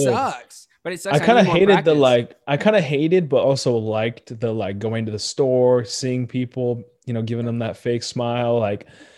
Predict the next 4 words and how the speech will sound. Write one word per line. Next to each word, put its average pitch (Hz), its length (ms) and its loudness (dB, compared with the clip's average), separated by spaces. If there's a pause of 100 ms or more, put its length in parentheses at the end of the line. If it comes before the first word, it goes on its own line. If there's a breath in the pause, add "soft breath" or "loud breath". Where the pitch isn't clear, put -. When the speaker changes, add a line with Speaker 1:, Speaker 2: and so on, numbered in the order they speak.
(340 soft breath)
Speaker 2:
there's 151 280 6
anxiety, 160 680 4
but 143 180 2
also, 113 800 0